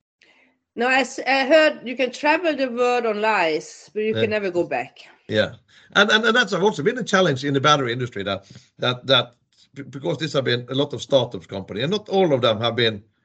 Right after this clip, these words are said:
Speaker 2: honest and transparent and have been bullshitting and going bankrupt and changing name of the company. That have been harming a little bit the development of the, of this industry, that not all of them have been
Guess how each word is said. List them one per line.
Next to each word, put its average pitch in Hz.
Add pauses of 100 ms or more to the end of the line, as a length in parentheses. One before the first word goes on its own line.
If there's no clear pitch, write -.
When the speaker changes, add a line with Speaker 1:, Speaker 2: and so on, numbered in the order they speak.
(140)
Speaker 2:
honest 113
and 101
transparent 101
and 101 (400)
have 113
been 117
bullshitting 104
and 104
going 117
bankrupt 107
and 107
changing 110
name 110
of 101
the 98
company. 98 (280)
That 202
have 214
been 196
harming 139
a -
little 123
bit 110
the 113
development 104
of 95
the, 107
of 104
this 101
industry, 101
that 95 (240)
not 135
all 135
of 107
them 101
have 107
been 101